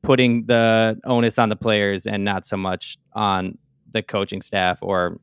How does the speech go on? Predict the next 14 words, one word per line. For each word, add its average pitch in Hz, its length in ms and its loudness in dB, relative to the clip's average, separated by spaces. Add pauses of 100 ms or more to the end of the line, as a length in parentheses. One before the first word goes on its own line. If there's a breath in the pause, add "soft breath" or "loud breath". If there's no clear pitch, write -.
you 104 120 -10
know, 85 240 -10 (220)
what 110 180 -6
the 104 60 -4
locker 98 320 -4
room 92 260 -6
looked 92 180 -8
like 92 180 -6
from, 92 300 -8
from 107 140 -10
the 95 80 -14
coaching - 400 -8
perspective. - 640 -12
So, 98 340 -2